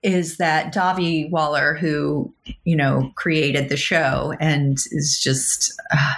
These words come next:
just such a phenomenal, uh, what she did with texture and depth of all these characters and weaving them all in and making it interesting, but also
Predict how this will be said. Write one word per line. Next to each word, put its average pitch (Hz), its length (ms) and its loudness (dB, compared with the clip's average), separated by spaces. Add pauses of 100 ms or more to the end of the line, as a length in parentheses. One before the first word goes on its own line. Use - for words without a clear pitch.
(100)
just - 280 -4
such - 420 0 (100)
a 160 120 0
phenomenal, 139 880 0 (600)
uh, - 240 0
what 156 200 0
she 170 180 0
did 135 420 0
with 139 340 -4
texture 147 460 0
and 147 260 -2
depth - 380 -2
of 143 120 0
all 143 220 0
these - 220 0
characters 135 640 0
and 139 200 2
weaving 151 380 2
them 131 160 2
all 127 160 2
in 147 400 2
and - 140 -2
making - 260 0
it 135 180 0
interesting, 165 600 2
but 131 100 0
also 135 480 0